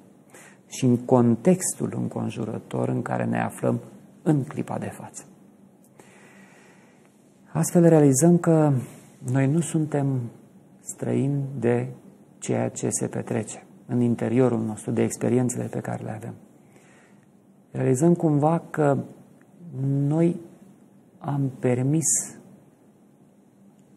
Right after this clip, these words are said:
situația nefavorabilă sau abuzul cu care avem de-a face și poate încă îl mai permitem. Poate când am intrat în acea relație, poate prima dată când ni s-a vorbit desconsiderator,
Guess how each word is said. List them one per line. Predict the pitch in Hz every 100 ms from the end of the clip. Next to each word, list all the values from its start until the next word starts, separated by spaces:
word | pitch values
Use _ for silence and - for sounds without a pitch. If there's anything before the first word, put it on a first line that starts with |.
| _ _ _ _ _ _ _ _ _ _ _
situația | - 131 123 131 135 - 123
nefavorabilă | 123 120 127 113 120 127 117 117
sau | 104 139 120
abuzul | 120 143 135 127
cu | 107
care | 110 117 117
avem | 113 123 127
de-a | 117
face | 110 120 123
și | 110 -
poate | - 165 175
încă | 190 202
îl | 202
mai | 190 180
permitem. | 185 175 202 - - - - - - - - _ _ - - - - - -
Poate | - 160 165
când | 160 156
am | 156
intrat | 151 160 170
în | 135
acea | 120 -
relație, | 120 123 - - - - - - - -
poate | - 147 151
prima | 185 175 170
dată | 165 156 143
când | - 123
ni | 120
s-a | - 123
vorbit | 117 120 120 131
desconsiderator, | 120 127 123 - 123 117 127 123 123 123 123 -